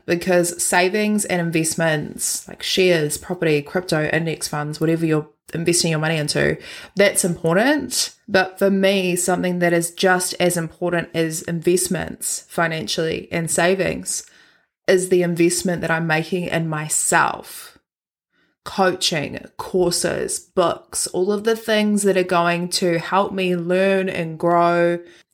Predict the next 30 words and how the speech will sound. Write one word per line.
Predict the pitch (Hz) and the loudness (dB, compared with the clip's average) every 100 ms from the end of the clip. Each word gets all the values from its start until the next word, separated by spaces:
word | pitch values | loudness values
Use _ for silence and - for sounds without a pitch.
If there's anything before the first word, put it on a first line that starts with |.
| - | -2
and | 180 180 175 | 0 2 2
make | 175 - - | 0 -2 -4
me | 180 165 | -4 -4
better. | 156 165 151 - - - | -4 -2 0 -2 -4 -2
And | 175 170 | 0 2
I, | 170 175 175 - | 2 2 2 0
I | 180 175 | 0 2
need | 180 185 185 | 2 2 0
to | 190 | 0
acknowledge | 180 175 170 175 175 175 | 0 2 0 2 0 0
I'm | 160 160 156 | -2 -2 -4
totally | - - 180 185 185 185 | -10 -4 2 2 4 2
coming | 180 185 180 | 2 -2 -2
from | 175 170 | -2 -6
a | 165 | -4
place | 170 170 170 | -2 0 0
of | 160 - | -4 -2
privilege | 185 175 190 185 185 - - - | -2 2 4 4 2 -2 -6 -6
when | 175 165 | -4 -2
I'm | 160 | -2
talking | - 170 175 | -4 -2 0
about | 165 160 | 0 0
finances. | - 165 165 - - 170 165 | 0 -2 -2 -4 0 0 0
I'm | 160 160 | -2 -4
well | 160 160 | -4 -2
aware | 160 165 | 0 0
that | 165 165 | 2 4
I | 170 | 4
have | 170 160 | 2 0
a, | 156 156 156 | 0 0 -4